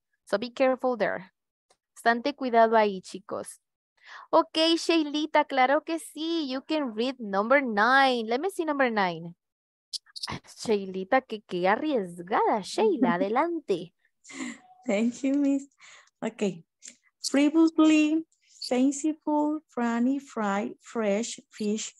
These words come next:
Speaker 2: furiously.
Speaker 1: I love it. Thank you. Sí siente uno que se le enreda la lengua.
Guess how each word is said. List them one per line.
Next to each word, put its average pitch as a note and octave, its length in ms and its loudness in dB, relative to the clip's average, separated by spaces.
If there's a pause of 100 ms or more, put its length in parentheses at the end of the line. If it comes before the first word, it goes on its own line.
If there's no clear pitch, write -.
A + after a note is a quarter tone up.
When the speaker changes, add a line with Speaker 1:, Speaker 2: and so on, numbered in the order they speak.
Speaker 2:
furiously. G3 800 2 (600)
Speaker 1:
I G3 180 -2
love F#3+ 380 2
it. C4+ 280 6
Thank A#3+ 540 0
you. A#3 240 -2 (400)
Sí - 220 -8
siente C4 380 -2
uno B3 200 0
que B3 80 -12
se - 80 -8
le A3+ 100 -4
enreda G3+ 300 2
la G3+ 140 0
lengua. F3 520 -8